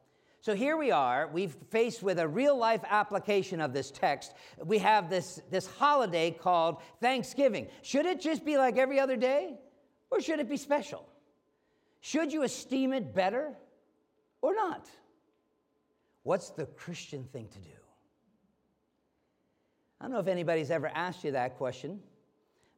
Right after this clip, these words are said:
but, uh, since our text is in front of us and it says that some people do and some people don't,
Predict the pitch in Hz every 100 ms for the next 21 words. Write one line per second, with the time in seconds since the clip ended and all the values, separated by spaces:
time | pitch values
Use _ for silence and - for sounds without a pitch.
0 | - 160 160 156 143 240 262 208 175 202
1 | 214 - - 156 143 135 208 226 156 123
2 | 147 - 151 156 151 196 220 190 165 -
3 | 196 208 202 202 185 139 185 226 156 -
4 | 180 185 170 151 131 202 208